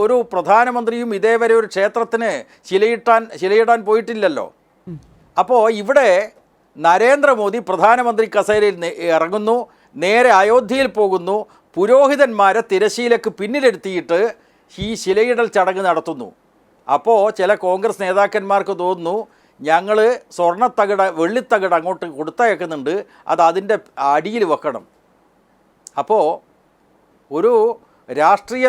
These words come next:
നേതാവ്, അധികാരത്തിലുള്ള ഒരു രാഷ്ട്രീയ നേതാവ് ചെയ്യേണ്ട കൃത്യമല്ല, പുരോഹിതന്മാർ ചെയ്യേണ്ട കൃത്യം നേരെ മോദി ചെയ്യുന്നത് കൃത്യമായിട്ട് രാഷ്ട്രീയ ഉദ്ദേശത്തോടു കൂടിയാണ്. ഇതൊക്കെ ഏത് കുഞ്ഞുകുട്ടികൾക്കും തിരിച്ചറിയാനാവുമല്ലോ.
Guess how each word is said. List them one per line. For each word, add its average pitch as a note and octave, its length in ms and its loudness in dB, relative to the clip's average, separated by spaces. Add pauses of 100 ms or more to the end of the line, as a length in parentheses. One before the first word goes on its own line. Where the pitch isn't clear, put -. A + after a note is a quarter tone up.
നേതാവ്, F#3 380 2 (720)
അധികാരത്തിലുള്ള G#3+ 880 0 (100)
ഒരു F3+ 80 -8 (100)
രാഷ്ട്രീയ A3 380 0 (100)
നേതാവ് G3 400 2
ചെയ്യേണ്ട G3 320 -2 (140)
കൃത്യമല്ല, E3 480 -2 (640)
പുരോഹിതന്മാർ A#3 800 2 (280)
ചെയ്യേണ്ട A3 460 0 (120)
കൃത്യം F3 420 -2 (800)
നേരെ B3+ 380 2 (320)
മോദി B3 380 0
ചെയ്യുന്നത് G3+ 440 0 (240)
കൃത്യമായിട്ട് G3+ 640 -2
രാഷ്ട്രീയ F3 380 0
ഉദ്ദേശത്തോടു D#3 560 -8
കൂടിയാണ്. A2+ 320 -12 (460)
ഇതൊക്കെ F#3 260 -4 (100)
ഏത് G3+ 100 -2 (100)
കുഞ്ഞുകുട്ടികൾക്കും G3 720 -6
തിരിച്ചറിയാനാവുമല്ലോ. E3 840 -4